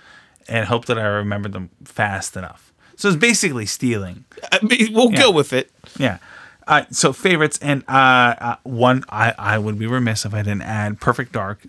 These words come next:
Speaker 1: to my favorites.
Speaker 2: You know, and, and I sh-, I, the only reason I didn't add Perfect Dark is it's like, I mean, oh, fuck, Perfect Dark's another goddamn masterpiece.
Speaker 1: Yeah.
Speaker 2: Perfect Dark is,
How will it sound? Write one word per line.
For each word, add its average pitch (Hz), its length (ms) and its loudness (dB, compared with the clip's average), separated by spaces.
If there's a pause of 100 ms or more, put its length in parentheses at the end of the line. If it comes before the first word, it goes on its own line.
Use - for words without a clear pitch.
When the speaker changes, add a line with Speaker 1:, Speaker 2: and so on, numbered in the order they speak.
Speaker 1:
to - 140 -6
my 107 100 0
favorites. 101 540 -6 (160)
Speaker 2:
You 254 80 6
know, 262 160 4
and, 220 160 -2
and 196 120 2
I 202 100 4
sh-, - 260 0
I, 113 140 -8 (220)
the 170 200 2
only 220 140 4
reason 233 180 2
I 156 40 4
didn't 139 380 -6
add 120 240 -4
Perfect 113 300 -14
Dark 107 260 -10
is 120 100 -6
it's 117 220 -8
like, 117 360 -6 (340)
I 202 60 -4
mean, 202 100 -4
oh, 185 40 -2
fuck, - 540 -8
Perfect 190 300 -4
Dark's 170 260 -4 (180)
another 120 300 -6
goddamn 117 540 -6
masterpiece. - 680 -6 (200)
Speaker 1:
Yeah. 127 260 2
Speaker 2:
Perfect 202 320 0
Dark 180 340 2
is, 139 580 -2